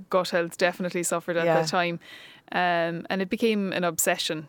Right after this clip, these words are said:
Speaker 1: definitely. And I think my binge eating started as a result of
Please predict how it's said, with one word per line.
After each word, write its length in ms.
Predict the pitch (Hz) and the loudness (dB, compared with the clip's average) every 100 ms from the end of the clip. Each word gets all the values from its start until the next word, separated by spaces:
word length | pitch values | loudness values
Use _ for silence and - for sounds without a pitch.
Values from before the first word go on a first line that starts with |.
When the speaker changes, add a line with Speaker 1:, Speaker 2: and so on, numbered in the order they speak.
| - | 0
Speaker 1:
definitely. 580 | 170 160 170 170 175 - | 2 2 -6 -4 -4 -4
And 160 | 175 170 | -4 -4
I 80 | |
think 360 | 160 185 165 - | -2 -4 -4 -4
my 200 | 185 175 | -2 -2
binge 360 | 165 185 180 170 | 0 0 0 -4
eating 520 | 175 - 170 165 160 | -4 -4 -4 -4 -6
started 600 | - - 165 160 175 160 - - | -4 0 0 0 -4 -2 -4 -2
as 180 | 185 175 | -4 0
a 60 | |
result 500 | 175 165 165 160 - - | -2 2 0 2 -2 0
of 480 | 165 160 - - | -2 -2 -10 -20